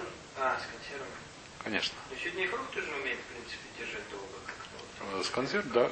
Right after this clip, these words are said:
Speaker 2: конечно, нельзя
Speaker 1: Не,
Speaker 2: есть.
Speaker 1: не консервы.
Speaker 2: Да, да, да, написано, конечно,
Speaker 1: Может,
Speaker 2: совершенно верно.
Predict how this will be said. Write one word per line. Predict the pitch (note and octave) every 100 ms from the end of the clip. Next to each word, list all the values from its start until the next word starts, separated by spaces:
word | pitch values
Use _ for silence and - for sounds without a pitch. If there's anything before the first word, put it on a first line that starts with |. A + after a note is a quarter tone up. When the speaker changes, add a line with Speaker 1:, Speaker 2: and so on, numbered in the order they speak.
| -
Speaker 2:
конечно, | F#3+ F#3+ -
нельзя | A2+ A#2+
Speaker 1:
Не, | D3+
Speaker 2:
есть. | -
Speaker 1:
не | -
консервы. | -
Speaker 2:
Да, | A2 E3
да, | B3
да, | G#3
написано, | C#3 F3+ G3+ C3 G2
конечно, | E3+ G#3 - -
Speaker 1:
Может, | -
Speaker 2:
совершенно | - - C#3+
верно. | F3 E3+